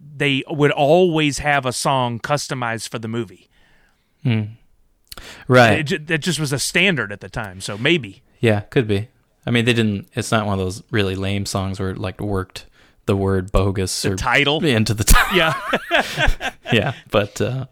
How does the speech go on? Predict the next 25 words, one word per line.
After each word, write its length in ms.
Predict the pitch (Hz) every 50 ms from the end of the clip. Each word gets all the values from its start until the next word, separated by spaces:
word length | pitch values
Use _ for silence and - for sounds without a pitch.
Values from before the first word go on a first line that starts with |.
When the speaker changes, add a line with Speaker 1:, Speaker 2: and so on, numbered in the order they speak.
| _ _ _ - 135 - - - - _
Speaker 2:
yeah, 240 | 117 107 92 107 - _ _ _ _
it, 340 | - - 117 - - _ -
uh, 240 | 110 101 95 101 104 -
it 140 | - 135 151
is 120 | 160 151 143
a 40 |
good 160 | 117 107 92 -
song. 240 | 107 95 101 110 -
I 140 | - 107 98
actually 260 | 98 - - - - -
really 120 | - -
enjoyed 240 | - - - - -
it. 60 | - - - - - - - - - -
Uh, 180 | - 107 104 92
originally, 460 | 113 113 117 135 143 - 135 127 117
the 100 | 104 98
plot 440 | - - 107 98 98 101 - - _ _ _ _ -
was 160 | 104 95 -
to 100 | - -
have 440 | 101 110 101 98 95 95 - - 156
Bill 180 | - 107 110 107
and 100 | 104 -
Ted 240 | - 113 104 101 104
visit 380 | 110 104 107 107 113 104 -
and 160 | - 107 101